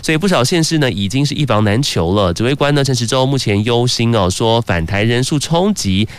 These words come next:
防疫旅馆的量能。陈宗彦也说呢，这个缩短防疫旅馆的检疫时间的条件哈，包括了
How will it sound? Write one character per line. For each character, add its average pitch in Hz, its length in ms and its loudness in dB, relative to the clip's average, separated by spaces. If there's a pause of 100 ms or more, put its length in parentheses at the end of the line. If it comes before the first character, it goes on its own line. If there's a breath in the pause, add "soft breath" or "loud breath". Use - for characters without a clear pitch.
(120)
防 104 300 2
疫 131 220 0
旅 98 260 0
馆 82 320 -2
的 85 180 -2
量 110 380 0
能。 90 420 2 (1200 loud breath)
陈 143 160 -2
宗 196 160 4
彦 208 120 2
也 113 80 0
说 143 240 2
呢， 139 160 2
这 151 100 -2
个 123 160 0
缩 185 240 0
短 101 240 0
防 104 240 0
疫 143 100 0
旅 107 160 0
馆 95 220 0
的 87 100 0
检 95 160 -2
疫 123 80 0
时 123 140 -4
间 110 100 -2
的 104 120 2
条 87 260 -2
件 98 220 -2
哈， 90 160 0
包 113 160 0
括 117 180 0
了 98 260 2